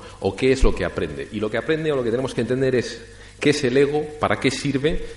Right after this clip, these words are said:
y cómo se afecta al ego con el aprendizaje o cómo aprendemos. El ego es esa vocecilla que dentro de nuestra cabeza nos habla a nosotros mismos cuando paramos, por ejemplo,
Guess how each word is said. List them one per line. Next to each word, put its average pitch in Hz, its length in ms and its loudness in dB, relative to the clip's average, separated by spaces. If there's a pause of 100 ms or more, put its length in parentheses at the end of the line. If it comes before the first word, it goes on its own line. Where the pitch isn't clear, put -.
y 190 100 0
cómo 117 240 2
se - 100 -2
afecta 123 420 0
al 104 120 2
ego 123 200 2
con 117 140 2
el 92 80 0
aprendizaje 85 640 -4
o 78 100 -4
cómo 101 220 -4
aprendemos. 82 560 -8 (260)
El 120 160 -4
ego 160 360 -2
es 131 260 -4
esa 123 220 -6
vocecilla 131 680 -4 (400)
que 101 140 0
dentro 120 300 -2
de 123 40 0
nuestra 123 300 -2
cabeza 120 640 -2
nos 92 240 -6
habla 107 160 0
a - 20 -2
nosotros 104 400 -6
mismos 107 320 -6
cuando 85 320 -6
paramos, 82 380 -4
por 87 160 -4
ejemplo, 98 480 -2